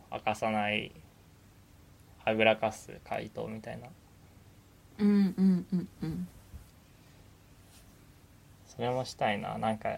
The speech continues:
Speaker 1: 言っちゃうから、自分のこととかすごい。
Speaker 2: <laughs>
Speaker 1: 聞かれるまで言わないし、
Speaker 2: もうはぐらかしが
Speaker 1: 聞かれても言わない。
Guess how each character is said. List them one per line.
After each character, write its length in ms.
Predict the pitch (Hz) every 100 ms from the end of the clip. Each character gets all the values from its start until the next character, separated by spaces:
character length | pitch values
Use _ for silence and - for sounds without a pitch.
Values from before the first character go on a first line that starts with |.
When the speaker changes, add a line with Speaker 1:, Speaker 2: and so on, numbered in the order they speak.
| 127 120
Speaker 1:
言 140 | 113
っ 40 | -
ち 100 | 147
ゃ 60 |
う 40 | 143
か 140 | -
ら、 60 | 110
自 180 | 110 110
分 120 | 110
の 120 | 113
こ 80 | 123
と 80 | -
と 120 | -
か 100 | 143
す 180 | - 107
ご 140 | 117
い。 40 | - - - - - - - - -
Speaker 2:
<laughs> 0 | 220 190 185 202 202 277 - 269 247 247 - - - - - - - - - - - - - - - - - - -
Speaker 1:
聞 100 | -
か 100 | 120
れ 100 | 120
る 80 | 127
ま 140 | 131
で 80 | 117
言 100 | 98
わ 80 | 107
な 160 | - 311
い 100 | 320
し、 40 |
Speaker 2:
も 60 | 330
う 40 |
は 40 | -
ぐ 80 | 320
ら 20 |
か 60 |
し 40 | 302
が 60 | -
Speaker 1:
聞 40 |
か 60 | -
れ 20 |
て 120 | 294
も 120 | -
言 160 | 113 113
わ 80 | 113
な 120 |
い。 80 | 120